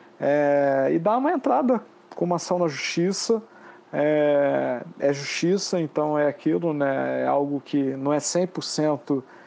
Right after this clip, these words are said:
é, decidido, é,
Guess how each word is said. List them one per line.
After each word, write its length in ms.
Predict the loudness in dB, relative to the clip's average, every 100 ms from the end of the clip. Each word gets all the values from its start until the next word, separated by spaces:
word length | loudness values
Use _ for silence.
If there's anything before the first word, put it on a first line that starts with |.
| -20 -20 -20 -10 -2
é, 320 | 0 0 0
decidido, 1040 | -2 -2 -4 -8 -2 2 2 2 0 -4 -8 -20 -20 -20 -10
é, 800 | -4 -2 -2 -2 -4 -4 -8 -10